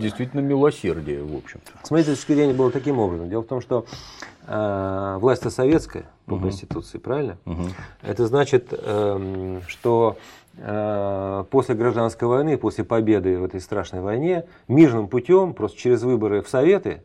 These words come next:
Speaker 2: власть может прийти там к эсерам, к меньшевикам.
Speaker 1: Да,
Speaker 2: Они же,
Speaker 1: да.
Speaker 2: партии ж не запрещались
Speaker 1: Да.
Speaker 2: во время гражданской
Speaker 1: Да.
Speaker 2: войны. Все партии были, кроме кадетов.
Speaker 1: Мгм.
Speaker 2: Э, эсеры ненадолго запрещались, а все партии были легальные. Вот. Э, а поскольку была голодовка страшная в двадцать первом году, да,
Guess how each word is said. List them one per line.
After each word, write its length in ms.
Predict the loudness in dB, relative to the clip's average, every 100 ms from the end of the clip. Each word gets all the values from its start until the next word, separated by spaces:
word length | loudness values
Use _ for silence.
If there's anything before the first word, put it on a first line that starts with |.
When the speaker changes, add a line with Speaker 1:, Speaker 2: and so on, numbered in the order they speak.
| _ -20 -14 0
Speaker 2:
власть 260 | 2 4
может 300 | 2 0 0
прийти 240 | -2 -2 -2
там 160 | -4
к 60 | -4
эсерам, 520 | -2 2 2 0 -4
к 80 | -8
меньшевикам. 640 | -8 -4 0 0 4 4
Speaker 1:
Да, 40 | 4
Speaker 2:
Они 140 | 2 2
же, 100 | 2
Speaker 1:
да. 60 |
Speaker 2:
партии 280 | 0 0 -2
ж 80 | -6
не 60 | -6
запрещались 720 | -4 -6 -6 -6 -6 -8 -18 _ -8
Speaker 1:
Да. 220 | -4 -2
Speaker 2:
во 100 | -2
время 180 | -4 -4
гражданской 440 | -6 -8 -10 -8
Speaker 1:
Да. 60 | -6
Speaker 2:
войны. 240 | -6 -8
Все 180 | -4 -2
партии 340 | 0 -2 -2 -6
были, 240 | -4 -4
кроме 300 | -2 -4 -2
кадетов. 440 | -4 -4 -6 -10 -16 -12
Speaker 1:
Мгм. 260 | -10 -10 -14 _ -14
Speaker 2:
Э, 280 | -10 -8 -8
эсеры 300 | -4 -2 -2
ненадолго 460 | -4 -6 -8 -10 -12
запрещались, 540 | -16 -20 -16 -16 -14
а 60 | -10
все 160 | -6
партии 340 | -2 -2 -4 -6
были 220 | -4 -2
легальные. 540 | -2 0 0 -2 -12 -20 -20 -20 -20 -12 -4
Вот. 260 | -4 -4 -10 -14
Э, 280 | -8 -6 -4
а 140 | 2 2
поскольку 360 | 2 -2 -2
была 220 | 0 0 2
голодовка 460 | 0 2 0 -2
страшная 400 | -6 -4 -4 -4
в 20 | -6
двадцать 240 | -6 -4
первом 260 | -4 -4 -6
году, 240 | -6 -6
да, 220 | -4 -6